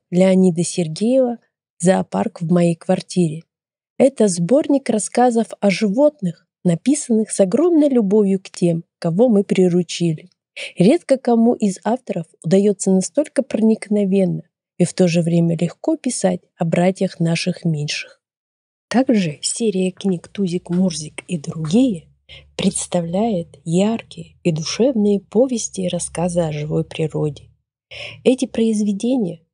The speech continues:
призывают нас прежде всего бережно относиться к природе – и любить животных. Книга Николая Красильникова «Охотничья избушка»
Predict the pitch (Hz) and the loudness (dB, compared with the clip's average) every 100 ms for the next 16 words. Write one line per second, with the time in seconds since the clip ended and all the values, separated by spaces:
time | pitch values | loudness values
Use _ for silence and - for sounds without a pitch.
0 | _ 190 190 190 214 226 214 180 - - | _ -2 0 0 0 -2 -2 -6 -8 -4
1 | 190 175 170 - - 160 165 - 165 220 | -4 -4 -8 -8 -6 -6 -6 -4 2 2
2 | 214 185 185 175 170 165 - 170 - - | 2 0 -2 -2 -2 -6 -6 -8 -8 -10
3 | - 165 208 220 180 165 _ _ - 175 | -6 -2 0 0 -2 -12 _ _ -4 -2
4 | 175 156 170 - - - 170 160 156 - | -2 -2 -4 -6 -8 -2 0 0 -4 -8
5 | - - - - - 208 294 202 151 190 | -8 -6 -4 -6 0 2 2 0 -2 0
6 | 190 208 196 175 - 208 - 190 156 156 | 2 2 0 0 -2 -4 -2 0 0 -2
7 | 156 156 - 180 - 180 165 160 - 180 | -6 -6 -4 -6 -2 -4 -2 -6 -2 0
8 | 180 185 175 165 - - | 2 0 0 -4 -8 -16